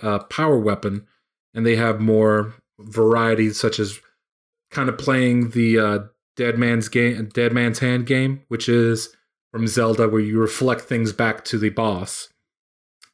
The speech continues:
um, and other, other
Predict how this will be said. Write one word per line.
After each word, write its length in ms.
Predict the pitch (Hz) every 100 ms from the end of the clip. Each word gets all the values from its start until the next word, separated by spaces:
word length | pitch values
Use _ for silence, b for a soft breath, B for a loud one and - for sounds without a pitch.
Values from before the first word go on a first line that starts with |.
| -
um, 500 | 110 110 107 104 107 _ _ _ _ _
and 580 | 120 120 113 113 107 - _ _ _ _ _ 131 117 139
other, 380 | 135 135 147
other 380 | 120 123 117 110